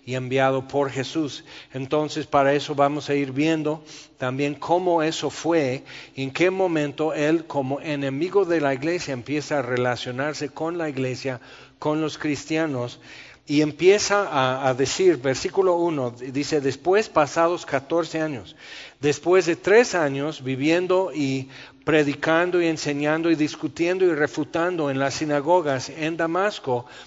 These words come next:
mostrando que Jesús es el Cristo entre judíos", en la comunidad de judíos en Damasco, en Siria. Entonces, después, fue, fue de tre-, después de tres años, subió a Jerusalén y conoció a Pedro.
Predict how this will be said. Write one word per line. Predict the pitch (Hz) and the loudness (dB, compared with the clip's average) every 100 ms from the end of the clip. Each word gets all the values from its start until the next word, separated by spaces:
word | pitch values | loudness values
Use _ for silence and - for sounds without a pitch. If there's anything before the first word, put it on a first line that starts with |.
| - - | -20 -6
mostrando | 139 143 - 156 156 156 | -2 -2 0 0 2 -2
que | - 127 | -2 -2
Jesús | 131 - 180 160 | -2 -2 -4 -2
es | 160 151 | -4 -4
el | 175 147 | -4 0
Cristo | - 208 196 147 127 123 - - | 0 0 -2 -4 -4 -4 -18 -8
entre | 147 156 160 147 | -4 -2 0 2
judíos", | 170 165 160 107 - | 2 4 2 0 -8
en | 113 | -4
la | 120 | -4
comunidad | - 131 131 127 139 160 | -2 -6 -4 -2 0 0
de | 170 | -2
judíos | - 170 143 147 143 | -2 0 0 0 -4
en | 135 127 | -6 -4
Damasco, | 135 160 170 - 117 107 | -2 -2 -4 -6 -12 -12
en | 110 | -10
Siria. | - 147 110 - _ _ _ _ _ _ _ _ _ _ - - - - - | -6 -6 -6 -10 _ _ _ _ _ _ _ _ _ _ -20 -20 -18 -18 -6
Entonces, | 135 135 151 151 147 170 160 | -6 2 2 2 2 0 2
después, | 139 - 165 170 156 151 131 | -2 2 4 4 2 -6 -6
fue, | 139 143 156 135 | -6 -2 -2 0
fue | 165 175 | 2 4
de | 160 | 4
tre-, | 165 165 151 | 0 -2 -2
después | 127 139 - 175 160 | -2 -2 2 0 2
de | 151 | -2
tres | 165 185 175 | 0 0 0
años, | 151 156 | -2 -4
subió | - 139 147 170 | -6 -2 2 2
a | |
Jerusalén | - 165 151 156 139 165 | 2 -4 0 0 0 -2
y | |
conoció | - 139 135 131 139 | -4 -4 -4 -4 -2
a | 139 | -2
Pedro. | 151 185 151 98 | 0 -4 -4 -10